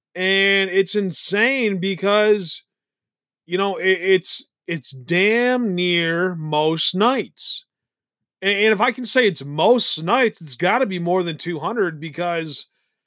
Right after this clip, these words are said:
you know, most nights something does happen between me and my soulmate in my dreams.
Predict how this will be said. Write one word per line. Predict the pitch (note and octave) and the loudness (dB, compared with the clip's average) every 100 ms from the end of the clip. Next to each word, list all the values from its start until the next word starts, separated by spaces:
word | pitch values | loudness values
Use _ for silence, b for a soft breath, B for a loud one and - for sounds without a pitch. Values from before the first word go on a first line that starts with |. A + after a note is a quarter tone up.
| _ _ _ _ _ | _ _ _ _ _
you | D#3+ | -2
know, | F3 E3+ E3 | 2 2 2
most | E3 A#3 A#3 G#3 | 2 2 2 0
nights | F3+ F3 F#3 - - - _ _ _ _ _ _ _ - | 2 2 0 -4 -8 -14 _ _ _ _ _ _ _ -10
something | - G#3+ A3+ B3 A3 C#3+ | -2 0 0 0 -2 0
does | F#3+ A#3+ G3+ | 2 4 2
happen | F#3 A#3 C4 F3 C#3+ D3 E3+ _ _ _ _ - | 0 2 0 -4 -6 -6 -12 _ _ _ _ -8
between | E3 F3+ F#3 G#3 F3+ | -6 -4 0 0 0
me | G#3 A3 G3+ | 0 0 0
and | E3 F3 | -2 -2
my | G3 | 0
soulmate | G3 - A3+ A#3 D#3 D#3+ D3+ | 0 2 4 4 0 -4 -4
in | F3 | 0
my | F3+ E3+ | 2 2
dreams. | D3+ C4+ A3+ E3 - - - | 0 -2 -4 -10 -12 -12 -12